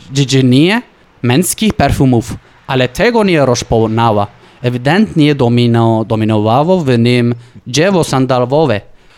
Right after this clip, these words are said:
Przypominał nieco Fahrenheit Diora, ale zamiast zamszu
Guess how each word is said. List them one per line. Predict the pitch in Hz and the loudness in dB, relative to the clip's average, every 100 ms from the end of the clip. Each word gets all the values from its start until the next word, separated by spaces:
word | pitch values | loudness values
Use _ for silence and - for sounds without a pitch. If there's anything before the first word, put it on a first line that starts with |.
| _ - | _ -8
Przypominał | 135 - 151 147 180 202 180 165 | -6 -2 0 2 2 2 2 2
nieco | 139 151 185 - 143 131 131 | 2 2 0 -2 0 2 0
Fahrenheit | - - - 202 156 117 123 120 - | -4 -6 -2 0 0 -2 -4 -4 -2
Diora, | 185 147 107 - _ _ | 0 0 -4 -10 _ _
ale | - 123 123 | -10 -8 -8
zamiast | 113 170 220 170 - | -6 -4 -2 -4 -6
zamszu | 127 196 - 131 110 | -4 -4 -2 -6 -6